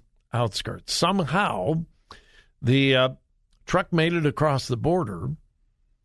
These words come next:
How could that happen? Now, I have enormous respect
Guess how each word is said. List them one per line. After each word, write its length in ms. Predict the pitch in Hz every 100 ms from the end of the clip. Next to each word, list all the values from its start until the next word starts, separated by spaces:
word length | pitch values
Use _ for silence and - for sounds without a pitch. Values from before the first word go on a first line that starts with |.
| _ _ _ _
How 160 | - 208
could 180 | 226 196
that 180 | 175 151
happen? 460 | 156 147 - - _ _ _ _ _ _ _ _ _ _ _ _ _ _ _ _ _ _
Now, 100 | 156
I 120 | 185 190
have 220 | 165 156
enormous 800 | 156 151 190 226 202 139 123 131
respect 760 | 113 - - 180 139 - _